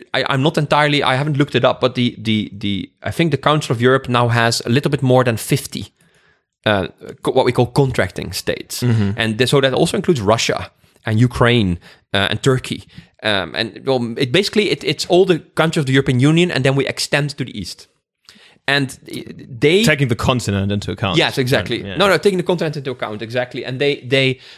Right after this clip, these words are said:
Speaker 1: uh, the aim is to set a minimum level of protection of fundamental rights. And so the European Court of Human Rights is the highest instance of all of the contracting states. That's what they agree to.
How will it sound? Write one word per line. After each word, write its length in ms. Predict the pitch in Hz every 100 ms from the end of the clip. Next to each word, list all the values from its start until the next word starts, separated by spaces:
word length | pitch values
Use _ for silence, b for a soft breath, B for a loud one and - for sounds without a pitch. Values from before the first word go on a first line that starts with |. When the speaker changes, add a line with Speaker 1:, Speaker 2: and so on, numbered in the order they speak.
| B 131 151
Speaker 1:
uh, 120 | -
the 260 | 127 151 -
aim 320 | 170 180 208
is 280 | 156 165 165
to 80 | 135
set 340 | - 175 180
a 60 | 123
minimum 420 | 123 156 175 165
level 280 | 135 135 139
of 100 | 120
protection 460 | - - 143 - 127
of 60 |
fundamental 460 | - 131 117 113 104
rights. 420 | 101 82 - - - _ B B B B
And 120 | 127
so 100 | 151
the 80 | 127
European 540 | 117 175 233 - 214 202
Court 340 | - 170 180
of 100 | 123
Human 260 | 135 127 110
Rights 320 | 107 151 -
is 100 | 123
the 60 | -
highest 580 | - 151 185 185 - -
instance 640 | 147 151 160 180 - - _ _ _ -
of 140 | 131 -
all 260 | 196 214 -
of 120 | 131
the 80 | 127
contracting 440 | 127 110 107 107
states. 320 | - 104 123
That's 200 | - 151
what 100 | 202
they 100 | 202
agree 320 | 170 117 143 139
to. 180 | 113